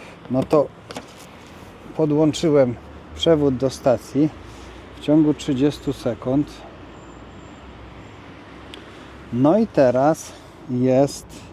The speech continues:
dokonaj uwierzytelnienia za pomocą telefonu. No dobra, dokonuję uwierzytelnienia i co?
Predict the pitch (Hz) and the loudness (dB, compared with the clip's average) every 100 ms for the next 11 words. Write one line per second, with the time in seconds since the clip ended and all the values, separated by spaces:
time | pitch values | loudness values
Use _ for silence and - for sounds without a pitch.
0 | - - - - - - - - - 120 | -20 -20 -20 -20 -20 -20 -20 -18 -6 -2
1 | 135 170 208 254 180 143 143 131 127 139 | 0 2 2 4 2 2 2 2 0 2
2 | 139 165 156 127 - 135 135 - 135 - | 4 4 4 0 -2 0 0 0 -2 2
3 | 135 127 - 110 104 110 - - - - | 2 2 0 -6 -6 -8 -10 -20 -20 -16
4 | 110 113 113 117 180 160 110 107 120 139 | -8 -6 -4 -2 -2 -2 -4 -2 0 2
5 | 135 - 139 139 151 127 117 120 120 123 | 0 -2 0 4 4 2 0 -4 -4 -6
6 | - 120 120 120 127 127 - 110 | -4 -2 0 0 0 -2 -4 -12